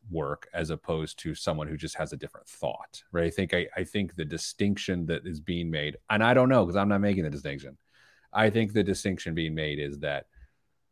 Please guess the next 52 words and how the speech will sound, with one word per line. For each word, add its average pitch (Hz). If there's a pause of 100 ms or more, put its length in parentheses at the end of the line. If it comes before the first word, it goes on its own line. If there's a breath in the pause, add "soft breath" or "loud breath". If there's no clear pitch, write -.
(640)
uh, 78
the 82
person, 85 (120)
Hawley, 78
I 73
believe, 71
is 78
they 87
just 82
didn't 90
wanna 80
do 85
that 87
work. 67
I 127
don't 180
think 90
they'd 85
have 87
a 80
problem 87
pen-, 92 (140)
publishing 87
Pence's 110
book. 78
I 95
think 107
the 101
question 110
is 87
if 87
anyone 90
would 80
wanna 85
buy 110
it - (180)
and, 85 (120)
and, 80 (600)
you 90
know, 76 (400)
whatever. 71 (220)
Who 160
knows? 87
I 113
don't 110
know. 87 (400)
I 104
don't 104
know 101
anything 92
about 87
publishing. 78